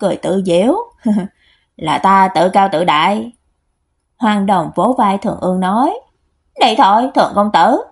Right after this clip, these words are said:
chậm chút nữa là không tới kịp." Thường Ương hỏi, "Chuyện gì mà không tới kịp?" Hoang Đồng cười,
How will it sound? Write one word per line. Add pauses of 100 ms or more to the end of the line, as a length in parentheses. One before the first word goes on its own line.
(260)
chậm
chút
nữa (120)
là
không
tới
kịp." (920)
Thường
Ương
hỏi, (760)
"Chuyện
gì
mà
không
tới
kịp?" (640)
Hoang
Đồng
cười,